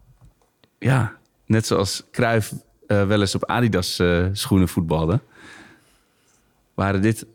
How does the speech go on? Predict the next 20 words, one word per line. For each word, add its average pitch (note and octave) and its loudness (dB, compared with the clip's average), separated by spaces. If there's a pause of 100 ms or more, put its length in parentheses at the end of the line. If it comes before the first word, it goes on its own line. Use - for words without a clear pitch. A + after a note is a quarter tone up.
(140)
Pantofola G2+ 0
d'Oro's. G2 0 (560)
<laughs> - -2
Natuurlijk D3 0
gouden F3 0
pantoffeltjes. D#3 2
Hoe, C3 4
hoe C#3 0
kan E3 2
Marco D#3 2
van C#3+ 0
Basten C#3 0
op C3+ 0
iets C#3 0
anders D3+ 2
hebben B2+ 2
gespeeld A#2+ 0
dan A2+ 0
Pantofola A2+ 0
d'Oro? G#2 2